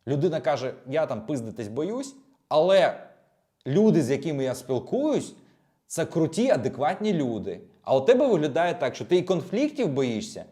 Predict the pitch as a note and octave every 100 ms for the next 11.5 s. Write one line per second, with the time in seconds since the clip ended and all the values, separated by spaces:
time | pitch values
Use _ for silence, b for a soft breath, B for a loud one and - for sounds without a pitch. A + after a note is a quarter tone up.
0 | b b C3+ - A3+ C#4 C#4 F#3 D3+ -
1 | A#2 A2 G#2+ F#3+ C#3+ - D#3+ D3+ G#2 G2
2 | F2+ - - _ _ _ _ _ _ _
3 | _ _ _ _ _ _ _ _ _ _
4 | _ _ _ _ _ _ _ _ _ _
5 | _ _ _ _ _ _ _ _ _ _
6 | _ _ _ _ _ _ _ _ _ _
7 | _ _ _ - B2 B3 A#3+ E3+ E3+ C3
8 | D3 C3 D3+ D3 B2 B2 B2+ A#2+ A#2 F#2
9 | F#2+ G2 C#3+ C3 C#3 G3 - - G#2 C3
10 | A#2+ A2+ A2+ C3+ F3 G#2 B2 C#3 A#2 G#2
11 | F#2+ F2 D#2+ -